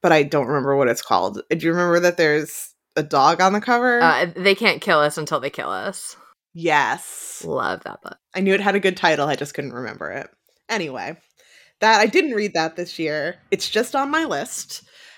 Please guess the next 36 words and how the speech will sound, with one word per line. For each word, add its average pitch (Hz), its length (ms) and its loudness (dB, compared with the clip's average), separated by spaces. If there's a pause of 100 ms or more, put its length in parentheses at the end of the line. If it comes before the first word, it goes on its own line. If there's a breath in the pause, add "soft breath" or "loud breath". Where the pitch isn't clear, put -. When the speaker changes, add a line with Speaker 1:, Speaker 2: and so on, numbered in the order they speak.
(300 soft breath)
Speaker 1:
And 202 140 -2
maybe 196 240 0
I'll 254 80 2
get 302 140 -2
to 294 120 -6
it 330 100 -2
next 160 300 -4
year. 139 200 0
But 185 200 2
this 254 220 2
year, 180 260 4
a 180 60 2
book 190 180 0
that 175 100 0
I 175 80 4
did 196 220 2
read, 160 420 0 (340 soft breath)
that, 190 200 0
another 226 320 2
book 190 200 -2
that 170 200 -4
you 208 180 -8
shouldn't 233 400 -12
read, 160 320 -10 (160)
Speaker 2:
Okay, 160 360 -6
Speaker 1:
<laughs> 160 80 -14
Speaker 2:
well. 156 240 6
Speaker 1:
was - 560 0 (640)
The 226 200 4
Only 226 360 4
Good 214 240 6
Indians 175 580 0
by 196 140 2
Stephen 170 320 -6
Graham 190 300 -2
Jones. 160 580 -6